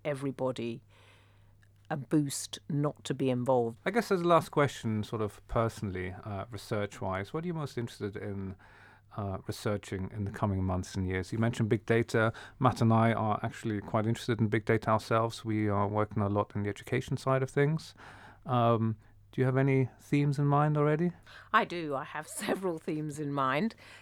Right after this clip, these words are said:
Speaker 1: The first is I'm really wanting to return to what I looked at in Pay Regulation Kills paper, and I'm interested in looking at the records that the N H S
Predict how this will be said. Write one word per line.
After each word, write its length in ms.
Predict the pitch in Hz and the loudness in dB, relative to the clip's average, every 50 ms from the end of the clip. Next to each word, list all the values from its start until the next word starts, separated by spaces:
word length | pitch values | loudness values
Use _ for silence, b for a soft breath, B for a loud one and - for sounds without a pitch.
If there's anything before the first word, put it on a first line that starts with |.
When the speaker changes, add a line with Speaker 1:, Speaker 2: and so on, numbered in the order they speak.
| B B B | B B B
Speaker 1:
The 100 | - 170 | 0 2
first 420 | - - 196 190 190 - - - | 6 8 8 8 8 8 4 0
is 120 | 165 156 - | -2 0 2
I'm 240 | 151 151 156 156 | 2 2 2 2
really 480 | 156 160 175 170 165 160 160 160 165 156 | 4 4 6 6 6 4 2 2 0 0
wanting 400 | - 151 165 170 165 - 175 170 | 2 2 2 2 2 2 0 -2
to 140 | - - 160 | -2 -2 -4
return 840 | 156 160 156 - - - - - 233 214 208 202 185 170 160 151 - - | -4 -4 -4 -6 -10 -10 -4 0 2 4 4 4 2 2 0 -2 -4 -6
to 280 | - - 151 151 147 143 | -4 -2 0 0 0 2
what 240 | 147 160 175 - 147 | 0 0 0 2 2
I 80 | 143 | 2
looked 260 | 151 156 147 - - | 2 0 -2 -2 0
at 240 | 151 147 143 - - | 0 0 0 -2 -4
in 220 | 143 143 143 139 131 | -4 -2 -2 -4 -4
Pay 200 | - 147 135 135 | -2 -2 0 0
Regulation 720 | 135 135 135 - 135 131 127 127 - - - 151 190 160 - - - _ _ - - _ - - | 0 -2 -4 -4 -4 -4 -6 -6 -6 -8 -8 -8 -8 -10 -12 -18 -20 _ _ -20 -20 _ -20 -18
Kills 420 | - - 147 131 123 123 131 - - | -8 -2 0 0 0 -2 -4 -8 -12
paper, 460 | - - 117 113 95 - - 107 - - B B B B B B | -10 -8 -8 -8 -8 -8 -8 -10 -10 -10 B B B B B B
and 160 | B 147 147 | B -2 0
I'm 160 | 139 143 151 147 | 0 2 2 2
interested 760 | 151 151 - - 156 - - - - 151 147 139 135 131 - - | 0 0 -2 -4 -4 -4 -4 -4 -2 0 0 2 0 -2 -4 -6
in 360 | - 151 147 143 143 139 135 - _ _ _ _ - | -4 -4 -2 -2 -2 -4 -4 -6 _ _ _ _ -4
looking 640 | 156 156 165 165 180 180 - - - 170 156 151 143 - - | -2 0 2 4 4 2 2 0 -2 0 0 0 -2 -4 -4
at 440 | - 143 135 113 - - - - - - B B B B B B B B B - | -6 -4 -2 -2 -4 -4 -8 -18 -18 -18 B B B B B B B B B -2
the 340 | - 151 147 143 143 143 139 | 0 2 2 2 2 0 -2
records 880 | 135 135 151 160 160 - - - - 143 139 139 135 135 - - - - - | -2 0 0 0 0 0 -4 -4 -2 0 0 0 -2 -2 -6 -8 -8 -6 -4
that 200 | 139 139 - - _ - | -4 -4 -6 -8 _ -8
the 200 | 139 135 127 - _ - | -6 -6 -6 -8 _ -10
N 160 | 151 151 147 | -8 -6 -6
H 280 | 139 131 - - - - | -6 -8 -8 -12 -12 -12
S 220 | 135 143 - - | -12 -12 -12 -14